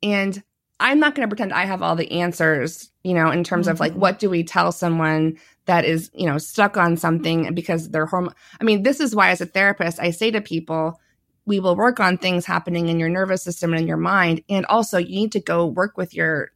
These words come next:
Speaker 1: medical team to get your blood work and get all the," because we need to see what the sources are, right? On kind of our differential diagnosis list here.
Speaker 2: Yeah.
Speaker 1: Right?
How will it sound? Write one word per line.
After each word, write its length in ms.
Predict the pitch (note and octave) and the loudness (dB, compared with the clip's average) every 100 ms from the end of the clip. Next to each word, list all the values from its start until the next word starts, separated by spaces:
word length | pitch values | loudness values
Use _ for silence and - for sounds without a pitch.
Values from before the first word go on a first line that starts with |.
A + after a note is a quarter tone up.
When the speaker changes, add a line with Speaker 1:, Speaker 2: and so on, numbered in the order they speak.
| _ | _
Speaker 1:
medical 400 | F3+ A#3+ F4 D#3+ | -2 0 0 -4
team 380 | C#3+ D#3 D3 D3+ | -4 -2 0 -2
to 120 | D#3 | -4
get 340 | F3 F#3 F3+ - _ _ | -2 2 2 0 _ _
your 100 | F#3 | -4
blood 240 | F3+ G3 A#3+ | 2 2 4
work 240 | D#3+ D#3 | 2 2
and 140 | F#3 F3+ | 0 0
get 160 | A3 | 2
all 160 | F#3 F3+ | 2 4
the," 160 | F3 - | 2 0
because 260 | G#3 A3 G3+ | -2 -2 0
we 80 | C4+ | 2
need 180 | D#4+ | 2
to 60 | G#3 | 0
see 380 | - G#3+ G3 F#3+ - _ _ - F3 - | -4 -4 -2 -4 -8 _ _ -18 -18 -10
what 240 | F#3 A3 | 0 0
the 80 | F#3 | 0
sources 520 | - A3 A3+ A3+ E3+ | -2 0 0 0 -4
are, 360 | C#3+ B2+ C#2+ F3+ - _ _ - | -2 -2 -4 -8 -18 _ _ -2
right? 280 | E3 E3 - | 0 2 0
On 100 | E3+ | -2
kind 180 | F3 | -2
of 100 | E3 | 0
our 100 | D3+ | -2
differential 500 | D#3+ E3+ F3 E3 E3 E3 | -2 -4 0 -2 0 -2
diagnosis 680 | D#3 D#3 E3 F#3 - - | -4 -4 -6 -4 -8 -10
list 240 | C#2 - - | -12 -12 -10
here. 320 | - G#1+ - _ | -10 -10 -10 _
Speaker 2:
Yeah. 180 | F3 G3 _ - | -16 -16 _ -6
Speaker 1:
Right? 320 | D#3 E3 | -2 -2